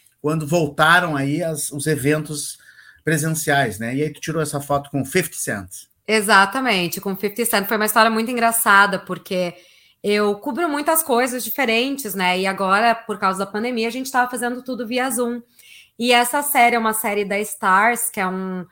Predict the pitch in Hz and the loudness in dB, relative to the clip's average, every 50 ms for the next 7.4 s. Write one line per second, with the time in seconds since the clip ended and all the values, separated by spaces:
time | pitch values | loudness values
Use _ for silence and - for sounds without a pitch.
0 | _ _ _ _ _ - 196 208 202 233 226 208 214 208 214 214 214 240 240 - | _ _ _ _ _ -6 -6 -4 0 0 0 2 4 2 2 2 -2 -4 -6 -6
1 | - - - 254 247 240 247 240 240 240 247 277 302 339 320 302 - 233 220 214 | -6 -4 -4 -4 -4 -2 -2 -2 -2 -2 -2 -2 -4 -4 -6 -2 -2 -2 -2 -2
2 | 214 - 220 220 220 - - - 240 - - 226 214 233 - - - 220 208 208 | -2 -2 -2 -2 -2 -4 -6 -12 -10 -4 -4 -4 -2 -2 -4 -2 2 2 4 4
3 | 214 202 190 220 214 208 208 _ - - - _ - 240 285 - 330 - 320 302 | 2 2 0 0 -2 -2 -4 _ -20 -20 -18 _ -2 0 0 0 0 -2 -4 -4
4 | 285 - 294 294 - 269 269 269 - 226 226 226 233 233 - - 220 214 214 214 | -4 -4 -6 -4 -4 -4 -2 4 6 6 6 6 4 0 -2 0 0 0 0 0
5 | - 233 208 202 202 202 202 202 - 214 208 202 208 208 202 196 196 190 196 - | -2 -2 0 0 0 0 -2 -2 -2 -2 0 2 2 0 0 -2 -4 -6 -6 -10
6 | - 214 196 175 196 196 208 196 202 220 226 226 214 - 190 185 170 185 190 190 | -8 -8 -6 -4 -4 -2 -2 0 0 0 0 -2 -2 -4 -6 -4 -2 -2 -2 -2
7 | 165 170 185 190 190 190 196 | -2 -2 -2 -2 -2 -2 -4